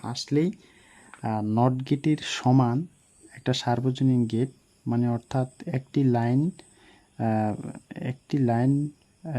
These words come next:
বাঁকা করে কানেক্ট করে দিবে। অর্থাৎ এটা সমান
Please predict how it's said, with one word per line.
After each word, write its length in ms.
বাঁকা 320
করে 460
কানেক্ট 260
করে 200
দিবে। 360
অর্থাৎ 280
এটা 240
সমান 520